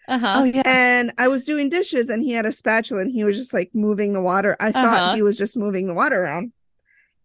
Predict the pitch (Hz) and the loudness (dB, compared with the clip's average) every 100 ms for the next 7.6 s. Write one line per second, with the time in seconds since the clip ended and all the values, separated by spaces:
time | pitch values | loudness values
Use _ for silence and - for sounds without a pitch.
0 | _ - 269 269 269 453 539 494 403 359 | _ -4 -2 0 -2 0 -2 -2 -2 0
1 | 339 466 403 254 240 254 - 247 254 302 | 2 2 2 2 2 0 -2 -2 -2 0
2 | 269 262 247 240 - _ 240 277 294 302 | -2 0 0 -2 -14 _ -2 0 0 0
3 | 254 240 247 233 214 220 220 311 226 214 | 0 0 2 0 -2 -4 -2 -2 -2 -2
4 | 254 254 208 240 233 214 202 180 175 175 | -2 -4 -4 0 0 0 -2 -4 -4 -4
5 | 165 160 214 175 240 233 - 233 226 262 | -6 -6 -6 -4 -4 -6 -4 -2 -2 -4
6 | - 196 202 196 202 196 190 196 202 175 | -4 -6 -4 -4 0 2 2 2 0 2
7 | 175 190 190 185 180 | 2 0 0 -4 -4